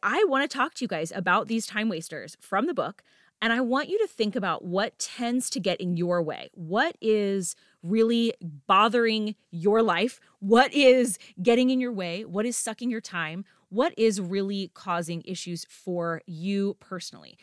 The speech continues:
Because it's different for all of us. Some of us, like, you guys know, if you've been listening for, on for a while, y'all know that I don't really watch T V very much. Uh, my husband loves it, so I watch it occasionally with him, but it's not my jam, right? So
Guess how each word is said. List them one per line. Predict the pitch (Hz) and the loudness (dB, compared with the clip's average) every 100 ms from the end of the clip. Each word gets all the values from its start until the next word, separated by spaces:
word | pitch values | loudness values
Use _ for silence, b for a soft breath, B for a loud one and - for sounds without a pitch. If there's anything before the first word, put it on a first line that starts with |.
| b - | b -8
Because | 269 320 | -4 -2
it's | 359 247 | -2 -4
different | 233 339 415 311 | -6 -4 -6 -6
for | - 202 | -4 -2
all | 185 190 190 | -2 -2 -2
of | 117 | -4
us. | - - - b b b | -10 -12 -12 b b b
Some | - 285 339 | -2 0 0
of | 330 | 2
us, | 190 180 - | 0 0 0
like, | 214 190 | 0 0
you | 202 277 | -2 2
guys | 269 233 190 | 2 2 2
know, | 202 180 175 | 2 2 0
if | 196 165 | -2 -2
you've | 208 | 0
been | 196 | 0
listening | 226 220 185 | -2 -4 -6
for, | - | -4
on | 190 190 185 | -2 -2 -4
for | - 170 | -4 -2
a | |
while, | 165 160 - | -2 -2 -2
y'all | 240 277 | 0 2
know | 247 220 | 2 0
that | 202 | 2
I | 185 | 2
don't | 202 185 | 2 2
really | 185 170 | 0 0
watch | 156 156 | -2 -8
T | - 156 | -10 -10
V | 151 | -10
very | 143 101 | -12 -14
much. | 92 - - _ | -16 -18 -20 _
Uh, | 196 202 | -2 0
my | 190 | 0
husband | 190 247 233 196 | 2 2 2 2
loves | 185 165 | 2 2
it, | 175 - | -2 -2
so | - | -4
I | 165 | -2
watch | 175 214 226 | 0 0 0
it | 208 | -6
occasionally | - 175 165 170 165 | -4 -4 -4 -6 -4
with | 165 - | -6 -6
him, | 175 160 b b b | -8 -8 b b b
but | 220 | 0
it's | - 220 | 0 2
not | 208 190 | 2 2
my | 175 | -4
jam, | 131 62 180 175 | -6 -12 -16 -4
right? | 180 175 b b b | 0 0 b b b
So | - 240 202 190 | 0 4 4 2